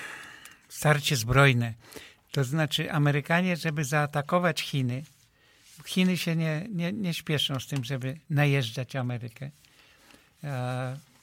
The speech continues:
są mocarstwem lądowym jak na razie, chociaż rozwijają również, e, siły, siły morskie. E,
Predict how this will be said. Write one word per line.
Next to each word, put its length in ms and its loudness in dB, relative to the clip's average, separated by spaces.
są 300 2
mocarstwem 800 0
lądowym 540 4
jak 180 -4
na 80 -2
razie, 420 -4
chociaż 400 -6
rozwijają 580 -2
również, 640 -4
e, 1000 -12
siły, 560 -2
siły 320 -4
morskie. 540 -4
E, 260 -4